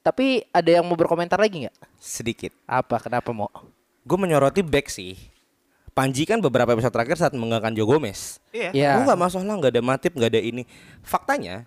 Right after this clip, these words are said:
Speaker 2: Joe Gomez itu dari duelsnya, duels in the
Speaker 1: Hmm.
Speaker 2: air maupun di lapangan, itu kalah banyak banget, Bos. Lebih dari lima. Kalah duelsnya. Apalagi, ini kan Robo main ya?
Speaker 3: Iya.
Speaker 2: Dan lu selalu bilang, penyakitnya Liverpool itu kalau Robo nggak main.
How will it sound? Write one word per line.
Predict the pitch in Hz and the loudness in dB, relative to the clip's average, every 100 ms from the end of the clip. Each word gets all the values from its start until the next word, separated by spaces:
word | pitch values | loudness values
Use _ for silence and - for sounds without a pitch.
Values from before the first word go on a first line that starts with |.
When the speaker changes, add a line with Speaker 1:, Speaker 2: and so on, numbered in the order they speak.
| - 117 | -12 -2
Speaker 2:
Joe | 123 131 | 2 4
Gomez | 139 147 160 | 4 2 -2
itu | 156 226 | -2 0
dari | 160 135 131 131 127 - | 4 4 4 2 0 -2
duelsnya, | 139 143 135 135 151 147 101 107 143 - | 2 6 8 6 2 -2 -2 -4 -6 -16
duels | - 123 123 120 | -4 4 4 4
in | 147 143 | 0 -4
the | 139 | 0
Speaker 1:
Hmm. | 151 | 2
Speaker 2:
air | 156 | 2
maupun | 143 117 104 113 113 98 | 2 0 -2 -6 -8 -10
di | 110 110 110 | -6 -4 -2
lapangan, | 107 104 175 131 107 - - _ _ _ _ | -2 0 0 0 -4 -6 -20 _ _ _ _
itu | 156 - | -10 -6
kalah | - 143 131 | -2 0 0
banyak | 127 113 120 | 0 0 0
banget, | 104 104 | -2 -2
Bos. | - - - - _ _ _ - | -6 -12 -12 -14 _ _ _ -2
Lebih | 131 127 - | 2 4 4
dari | 123 110 | 4 6
lima. | 110 110 - _ - - - - - | 4 4 0 _ -20 -20 -20 -16 -2
Kalah | 127 123 120 | 2 4 4
duelsnya. | 120 123 117 - 98 87 - - - | 4 6 4 0 -4 -6 -12 -20 -6
Apalagi, | - 131 139 135 123 113 156 214 226 - - - _ | 0 2 4 2 2 0 0 0 -2 -12 -20 -20 _
ini | 160 202 | 2 4
kan | 277 | 6
Robo | 185 170 240 | 4 4 4
main | 151 190 | 4 2
ya? | 123 - _ - | 0 -8 _ -12
Speaker 3:
Iya. | 160 - _ | -12 -12 _
Speaker 2:
Dan | - 135 147 | -2 4 6
lu | |
selalu | 214 180 151 131 | 6 6 4 6
bilang, | 127 151 190 175 | 6 6 4 0
penyakitnya | - 202 214 208 208 | 0 0 2 2 4
Liverpool | 190 202 196 | 4 2 2
itu | 196 - 359 | 2 2 2
kalau | 233 208 | 6 6
Robo | 190 180 254 | 6 4 4
nggak | 156 | 4
main. | 147 196 160 | 4 2 0